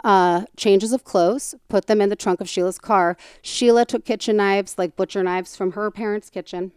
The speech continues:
They hid them in the pockets of their hoodies. Then they texted, uh, Skylar to be like, "Hey, hang out with us. We're gonna go drive around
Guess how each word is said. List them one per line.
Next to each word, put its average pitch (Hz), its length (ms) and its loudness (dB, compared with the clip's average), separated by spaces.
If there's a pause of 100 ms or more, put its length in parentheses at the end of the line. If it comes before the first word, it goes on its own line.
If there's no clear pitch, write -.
(680)
They 208 120 -4
hid 185 200 -8
them 208 160 -2
in 196 80 0
the 175 80 -2
pockets - 680 -6
of 190 220 -2
their 220 200 -4
hoodies. 196 520 -10 (640)
Then 208 220 -8
they 208 180 -6
texted, 220 760 -14
uh, 180 420 -8 (1500)
Skylar 196 420 -2
to - 60 -14
be 226 80 -4
like, 214 220 -4
"Hey, 359 320 2
hang 311 200 2
out 339 140 0
with 359 120 -4
us. 240 200 -2
We're 240 80 -6
gonna 254 140 -4
go 240 120 -4
drive 220 260 -2
around 220 360 -2